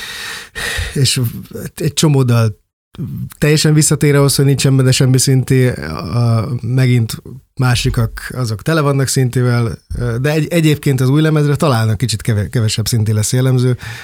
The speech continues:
a, a Takarjel című dal nem, nem annyira reprezentálja ezt. Igazából csak annyi a lényeg, hogy, ö,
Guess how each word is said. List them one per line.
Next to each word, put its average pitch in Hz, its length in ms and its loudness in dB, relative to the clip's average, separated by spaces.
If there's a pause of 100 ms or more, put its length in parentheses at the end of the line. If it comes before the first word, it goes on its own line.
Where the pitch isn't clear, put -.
(160)
a, - 60 -2 (260)
a 107 320 -2
Takarjel 107 480 0
című 110 280 0
dal 107 160 2
nem, 104 180 0
nem 113 160 0
annyira 110 380 0
reprezentálja 117 720 2
ezt. 156 280 0 (840)
Igazából 196 380 2
csak 196 120 0
annyi 185 180 4
a 175 40 4
lényeg, 160 340 2
hogy, 151 260 0
ö, 151 320 4